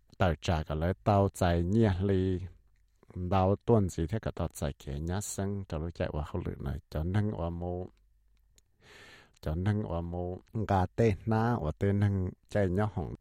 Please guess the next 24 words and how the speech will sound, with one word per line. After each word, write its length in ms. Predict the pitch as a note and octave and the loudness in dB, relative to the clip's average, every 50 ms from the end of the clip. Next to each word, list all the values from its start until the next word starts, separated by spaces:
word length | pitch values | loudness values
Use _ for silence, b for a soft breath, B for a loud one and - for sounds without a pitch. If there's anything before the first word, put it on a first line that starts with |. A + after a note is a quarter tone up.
| F#2 F2 | -8 -6
gà 160 | E2 E2 D#2+ D2+ | -2 -2 -2 -2
mù 240 | C#2+ C#2+ C#2+ C#2 | -2 -4 -6 -8
này. 260 | C2+ C#2 C#2+ C2+ C2 - - _ B B B B B B B B B B B B _ | -6 -6 -6 -6 -6 -8 -12 _ B B B B B B B B B B B B _
Rồi 120 | - F2 F2 - | -6 -4 -4 -2
qua 180 | - F2 E2 D2+ | -2 -2 -4 -4
hậu 200 | - - G2 G2 F2+ | -2 -2 0 0 0
lửa 80 | C2 - | 0 0
cho 200 | - E2 D2 D2+ - - | -2 -2 -2 -4 -6 -8
bể 80 | - - _ | -8 -8 _
tê 220 | - - F2 F#2+ G2+ | -4 -2 0 0 0
này 220 | F2+ D#2 D2 D2 D2 _ | 0 0 -2 -2 -4 _
tàu 100 | - D2+ | -6 -4
một 200 | D2 C#2 B1 - | -4 -4 -6 -6
chuyến 180 | - - E2 D#2 | -4 -4 -2 -2
bao 140 | D#2+ E2+ D#2+ | -2 -2 -2
tàu 180 | - - - - - | -2 -4 -6 -6 -8
trả 180 | - - D2+ - - _ _ _ | -8 -6 -6 -6 -8 _ _ _
cho 120 | - - | -6 -4
lúc 160 | C#2+ D#2 E2 E2 | -2 -2 -4 -4
xe 200 | - - F#2+ E2+ | -2 -4 -4 -4
ship 340 | - - - - F#2 F2+ - | -6 -6 -6 -4 -6 -6 -6
chạy 220 | - - C2+ C2+ C#2 - | -8 -6 -6 -6 -6 -6
cho 120 | - C#2 C#2+ - - | -6 -6 -8 -6 -6
nó 120 | F2 F2 | -4 -2